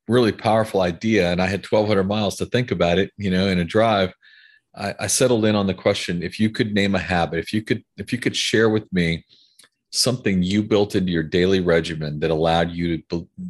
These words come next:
you personally to believe that you were able to do something that others couldn't, what would the habit be? Give me a habit from your daily regimen that you believe made you better than others. And over the course of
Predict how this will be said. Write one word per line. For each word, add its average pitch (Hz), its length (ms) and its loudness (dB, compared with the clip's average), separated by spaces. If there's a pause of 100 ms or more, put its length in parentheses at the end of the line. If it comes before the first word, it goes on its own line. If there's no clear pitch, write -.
(240)
you 107 520 0
personally 156 460 -2
to 131 80 0
believe 117 400 2
that 80 120 -2
you 98 160 0
were 95 140 2
able 90 240 0
to 85 80 -4
do 95 160 -2
something 82 520 -4 (440)
that - 120 -2
others 90 340 0
couldn't, 78 500 -4
what 92 200 -2
would 95 100 -4
the 80 60 -6
habit 76 360 -6
be? 69 280 -8 (760)
Give 98 140 0
me 123 100 2
a 120 80 2
habit 92 460 -2 (560)
from 87 120 -2
your 80 140 0
daily 92 300 2
regimen 78 640 -2
that 76 120 -6
you 82 220 -2
believe 85 500 -4
made 82 260 -2
you 76 340 -4 (840)
better 90 280 2
than 80 160 -2
others. - 560 -8 (760)
And 85 560 -2 (120)
over 87 180 -4
the 82 80 -4
course 95 400 -2
of 85 240 -4